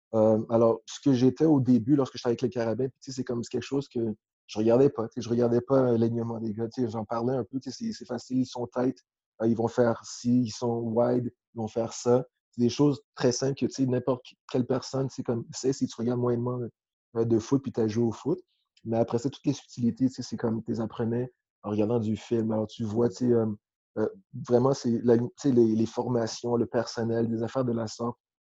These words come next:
Là, tu commences à comprendre ces affaires-là, puis là, t'es en mesure, tu sais, de, de transmettre, tu sais, ces connaissances-là, euh, à, à tes jeunes. Puis, encore une fois, tu sais, quand je suis arrivé, mais les jeunes connaissaient autant que moi. Tu sais, ils connaissaient plus leur système que moi, je connaissais le système. Alors, euh, ma contribution était vraiment, tu sais, comme,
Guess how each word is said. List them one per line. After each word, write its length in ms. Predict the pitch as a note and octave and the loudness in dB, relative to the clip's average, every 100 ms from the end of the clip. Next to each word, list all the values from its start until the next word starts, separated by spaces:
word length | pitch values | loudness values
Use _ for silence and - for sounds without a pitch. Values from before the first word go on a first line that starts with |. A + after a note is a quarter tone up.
| - | -12
Là, 80 | A#2 | -6
tu 40 | |
commences 300 | A#2+ A#2+ B2+ | -2 -2 -2
à 60 | A2+ | -4
comprendre 400 | - A2+ B2+ - | -4 -4 -6 -4
ces 100 | A#3 | -6
affaires-là, 240 | - C#3+ | -4 -4
puis 140 | E3+ C3+ | -2 -4
là, 40 | |
t'es 100 | B2+ | -4
en 40 | |
mesure, 340 | A#2+ A2+ A2 C#3 | -4 -4 -4 -6
tu 140 | - | -6
sais, 60 | A#2+ | -4
de, 180 | A2+ G#2+ _ _ _ G#2+ | -4 -6 _ _ _ -12
de 60 | |
transmettre, 500 | G#2+ A#2 A2 B2 C3 | -8 -8 -6 -6 -6
tu 80 | A#2+ | -8
sais, 60 | - | -8
ces 80 | |
connaissances-là, 760 | A2 A2+ G#2+ A#2 G#2+ A2 A#2 A#2 _ _ _ _ | -4 -4 -4 -6 -8 -2 -2 -2 _ _ _ _
euh, 240 | G#2+ G#2+ G#2+ G#2+ - | -4 -2 -2 -4 -6
à, 100 | A2 | -4
à 220 | G#2 A2 | -2 -2
tes 160 | A2 A2+ | 0 0
jeunes. 320 | G#2 A#2 A2 | 0 -2 -4
Puis, 280 | - A2 G#2 _ _ _ | -4 -2 -2 _ _ _
encore 220 | G#2+ B2+ | -6 -2
une 60 | A#2+ | 0
fois, 160 | C3+ | -2
tu 60 | A#2+ | -2
sais, 60 | B2+ | -4
quand 160 | B2+ | -4
je 60 | - | -2
suis 80 | B2 | -2
arrivé, 420 | A#2 A2 G#2 C3+ | 0 0 0 0
mais 280 | A2+ G#2+ A2 G#2 | -2 -6 -8 -6
les 180 | A#2 A2 | -4 0
jeunes 320 | A2+ C#3 C3 | 0 0 -2
connaissaient 380 | A#2+ A2 G#2+ A#2+ | -4 -4 -4 -4
autant 300 | A2 - A#2 | -4 -6 -8
que 120 | A#2 | -6
moi. 280 | A2 A2 A2+ _ - | -6 -8 -10 _ -2
Tu 80 | B2 | -2
sais, 40 | |
ils 40 | |
connaissaient 340 | A#2 A2+ - A#2 | 0 -2 -2 -4
plus 280 | - C#3+ - | -2 -4 -4
leur 120 | A#2+ | -10
système 280 | A#2+ - C3 | -10 -10 -8
que 120 | A#2 | -6
moi, 140 | B2+ | -6
je 60 | - | -8
connaissais 360 | A2+ A#2 - | -10 -10 -6
le 80 | A#2 | -6
système. 480 | A2 A#2 - B2 D3 - _ _ _ | -6 -12 -10 -8 -8 -12 _ _ _
Alors, 320 | A2 A2+ A2+ A2 | 0 2 2 2
euh, 80 | |
ma 140 | A2 A2 | 0 0
contribution 480 | A#2 - A2+ - C3 | -2 0 -2 0 -2
était 160 | A#2+ | -2
vraiment, 280 | A2+ A#2 A#2+ | -2 -2 -2
tu 80 | A#2+ | -6
sais, 60 | |
comme, 240 | B2 A#2 | -4 -4